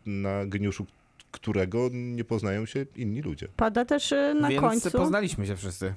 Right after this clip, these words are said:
Speaker 2: Pada też na
Speaker 1: Mm,
Speaker 2: końcu
Speaker 1: tak.
Speaker 2: sformułowanie, Maciek, jakie? Jak mówi
Speaker 3: Jakie?
Speaker 2: na sam koniec filmu? Przytoczysz?
Speaker 3: E, „I want to be number one”.
Speaker 2: Tak, mówi.
Speaker 1: Tak, a jednocześnie <laughs> mówi, że, e, chce mieć milion dolarów od wszystkich na wszystko, żeby mieć swoich milionów dolarów bardzo dużo. I ja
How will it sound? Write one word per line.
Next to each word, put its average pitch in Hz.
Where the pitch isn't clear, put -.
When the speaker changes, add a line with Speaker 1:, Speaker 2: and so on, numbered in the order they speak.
Speaker 2:
Pada 240
też 233
na 240
Speaker 1:
Mm, 214
Speaker 2:
końcu 240
Speaker 1:
tak. 214
Speaker 2:
sformułowanie, 233
Maciek, 226
jakie? 277
Jak -
mówi 220
Speaker 3:
Jakie? 277
Speaker 2:
na 240
sam 233
koniec 226
filmu? 240
Przytoczysz? -
Speaker 3:
E, 113
„I 110
want 131
to 135
be 120
number 123
one”. 85
Speaker 2:
Tak, -
mówi. 165
Speaker 1:
Tak, 151
a 123
jednocześnie 131
<laughs> 139
mówi, 143
że, 139
e, 104
chce -
mieć 117
milion 110
dolarów 95
od 95
wszystkich 95
na 90
wszystko, 123
żeby 117
mieć 107
swoich -
milionów 90
dolarów 87
bardzo 85
dużo. 85
I 110
ja 156